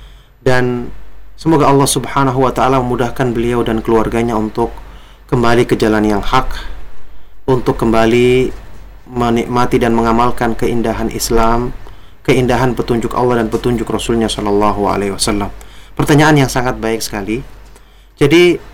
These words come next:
kondisi yang dialami oleh ibu ini dan keluarganya <clears throat> adalah kondisi yang sering terjadi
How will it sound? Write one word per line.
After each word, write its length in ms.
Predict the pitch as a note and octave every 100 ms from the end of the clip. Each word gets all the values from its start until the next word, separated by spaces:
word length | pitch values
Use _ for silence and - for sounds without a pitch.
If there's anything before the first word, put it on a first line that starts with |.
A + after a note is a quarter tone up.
| - - - - -
kondisi 400 | D#3+ E3 - E3+
yang 160 | D3+
dialami 560 | C#3 C3+ C3+ C#3 C3+ B2
oleh 260 | A2+ A2+ - -
ibu 240 | A#2+ A#2
ini 400 | A2 A2 A2 A#2+ B2+ - - - - - - _ - - _ _
dan 240 | - C3+ B2
keluarganya 800 | C3 B2 A#2+ B2 A2 G#2 G#2 A#2 - - -
<clears throat> 480 | E3 C3+ - C3 D#3
adalah 400 | D3 D#3 E3+ -
kondisi 400 | D#3 D#3+ E3+ F#3
yang 240 | D#3+ D#3+
sering 320 | D3+ F3+ F#3+
terjadi 640 | F3 D#3 C3+ A#2 D3 F#3+